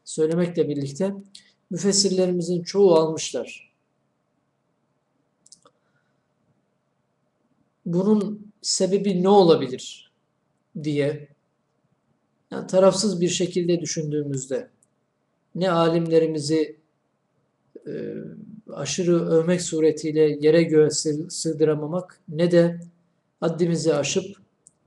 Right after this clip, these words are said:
onlara hakaret etmek, sövmek gibi bir tavır içerisinde olmadan, bunlar bizim tarihimizdir, bizim atalarımızdır. Ee, dolayısıyla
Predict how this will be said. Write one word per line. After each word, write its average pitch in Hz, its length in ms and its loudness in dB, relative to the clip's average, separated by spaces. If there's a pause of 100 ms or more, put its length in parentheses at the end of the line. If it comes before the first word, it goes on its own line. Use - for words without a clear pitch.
(400)
onlara 170 380 -2
hakaret 160 460 2
etmek, 170 520 -6
sövmek 156 680 -4 (560)
gibi 160 280 -6
bir 160 360 -2
tavır 170 240 -4
içerisinde 156 580 -4
olmadan, 151 680 -2 (1120)
bunlar 190 360 4
bizim 175 500 -2 (120)
tarihimizdir, 160 1000 -2 (600)
bizim 147 340 -6
atalarımızdır. 170 1120 2 (1120)
Ee, 53 300 -6 (760)
dolayısıyla 180 840 2